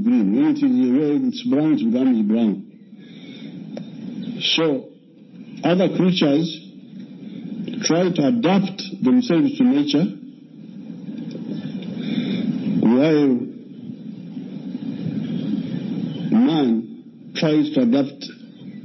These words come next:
na-, nature, some parts of nature, to his own needs in order to improve the quality of his life. So,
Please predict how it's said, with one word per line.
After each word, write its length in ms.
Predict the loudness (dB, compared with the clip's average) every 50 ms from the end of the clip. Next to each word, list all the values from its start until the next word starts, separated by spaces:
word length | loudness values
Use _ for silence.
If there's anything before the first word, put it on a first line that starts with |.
| -18 -6 0
na-, 440 | 2 4 4 4 4 4 2 2 2 2
nature, 540 | 2 2 4 2 0 0 0 0 0 0 -4
some 320 | -4 -2 2 2 2 2 2
parts 220 | 0 0 0 2
of 80 | 2 4
nature, 440 | 4 4 4 4 2 2 0 0 0 0
to 120 | 0 0
his 280 | 2 2 2 2 0 0 -2
own 220 | 0 2 4 4 4
needs 420 | 4 4 4 2 0 -2 -4 -8 -12 -14 -16 -10 -4 0
in 200 | 2 2 4 4
order 380 | 2 2 2 2 2 2 0 -2 -4 -6 -10 -16 -20 -20 -20 -20 -18 -14 -14 -12 -12 -14 -14 -14 -14 -12 -12 -10 -4
to 140 | 0 2 2
improve 500 | 2 4 4 4 4 4 2 0 -2 -4 -6 -8 -12 -16 -20 -20 -20 -20 -20 -20 -18 -18 -18 -18 -16 -6 -2 0 2
the 100 | 2 2 2
quality 320 | 2 2 2 2 2 2 2
of 80 | 4
his 180 | 4 4 4 4
life. 340 | 4 4 4 4 2 0 -2 -6 -12 -14 -16 -18 -20 -20 -20 -20 -18 -18 -18 -18 -16 -16 -16 -16 -14 -14 -14 -14 -14 -14 -12 -12 -10 -10 -12 -10 -10 -8 -8 -8 -8 -10 -10 -10 -10 -8 -8 -6 -4 -2
So, 440 | -2 0 0 0 0 -2 -4 -8